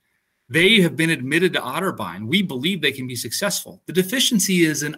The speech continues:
us trying to understand how best to help them overcome whatever obstacles in their path. It's a mentality shift, and you have to work through partners as opposed to just pretending that these students come to us as empty vessels. They don't come to us as empty vessels.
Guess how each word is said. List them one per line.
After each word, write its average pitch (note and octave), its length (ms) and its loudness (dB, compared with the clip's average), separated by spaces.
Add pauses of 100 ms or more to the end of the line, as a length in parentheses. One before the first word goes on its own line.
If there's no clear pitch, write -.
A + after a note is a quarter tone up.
us A3 240 -2
trying F3+ 340 -4
to - 80 -12
understand D#3+ 420 -6
how E3+ 280 -4
best D#3 420 -4
to D#3 140 -8
help G#3 320 -4
them C3 260 -2
overcome C#3 640 -4 (240)
whatever C3+ 340 0
obstacles A#2 540 0
in A2 120 0
their G2+ 120 -2
path. - 400 -4 (380)
It's D#3+ 160 2
a - 20 2
mentality D3 640 2
shift, A2 520 -2 (320)
and C#3+ 100 0
you C3+ 100 2
have D#3+ 340 0
to D3+ 100 0
work C3 280 0
through B2+ 180 -4
partners A#2+ 540 0
as C3+ 140 -2
opposed C3+ 360 -2
to B2 100 -2
just C#3+ 260 0
pretending B2+ 540 0 (240)
that C#3+ 160 2
these D3+ 160 4
students E3 260 4
come F#3+ 240 4
to D#3+ 100 6
us C#3+ 140 0
as C3 80 -2
empty C#3+ 260 -2
vessels. D3 440 -2 (220)
They E3 80 4
don't A3+ 140 2
come D#3 180 -2
to A#2+ 100 2
us G#2+ 100 -6
as G#2+ 100 -10
empty G#2+ 220 -6
vessels. - 420 -10